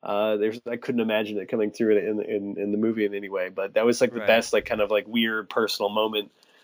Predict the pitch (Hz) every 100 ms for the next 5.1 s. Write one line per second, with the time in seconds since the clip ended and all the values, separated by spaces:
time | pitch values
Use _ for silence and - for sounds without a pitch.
0 | _ - 104 104 101 110 - 151 180 196
1 | 226 - 277 262 226 - 233 220 202 190
2 | 196 160 147 147 156 165 156 156 143 139
3 | - - - _ _ 120 123 120 120 120
4 | 139 135 147 135 135 123 120 113 98 107